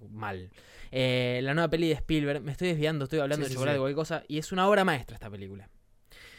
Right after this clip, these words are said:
Speaker 1: El otro día hicimos el episodio con las mejores pelis del año. Esta entra sin dudas en el top tres,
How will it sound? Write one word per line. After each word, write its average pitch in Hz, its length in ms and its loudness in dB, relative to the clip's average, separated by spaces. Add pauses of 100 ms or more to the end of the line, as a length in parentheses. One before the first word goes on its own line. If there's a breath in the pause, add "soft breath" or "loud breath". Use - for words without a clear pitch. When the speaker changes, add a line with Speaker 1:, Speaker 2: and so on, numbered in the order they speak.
(300 loud breath)
Speaker 1:
El 151 160 0
otro 196 180 4
día 214 160 6
hicimos 185 420 2
el 151 120 2
episodio 165 420 2
con 147 120 -2
las 135 100 -4
mejores 160 300 -2
pelis 156 240 -2
del 156 120 -2
año. 143 400 -2 (1000)
Esta 151 420 -2
entra 165 240 0
sin 127 160 -6
dudas 131 220 -2
en 117 80 -4
el 117 100 -6
top - 180 -2 (220)
tres, - 420 -4